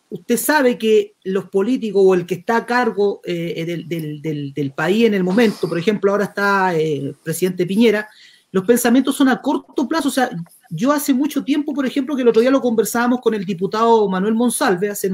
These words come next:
tres sábados, tres viernes atrás, y yo le decía al diputado,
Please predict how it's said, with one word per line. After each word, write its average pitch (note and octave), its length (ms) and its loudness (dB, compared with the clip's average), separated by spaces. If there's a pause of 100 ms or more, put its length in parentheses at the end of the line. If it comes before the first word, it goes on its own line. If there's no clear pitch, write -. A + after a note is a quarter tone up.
tres A3+ 200 0
sábados, A3 540 -2
tres A3 260 -2 (200)
viernes A3+ 460 -2
atrás, B3 380 -6 (840)
y F#3 100 -4
yo B3 100 2
le D4 120 4
decía C#4 380 4
al A3+ 200 -2
diputado, A#3+ 540 -2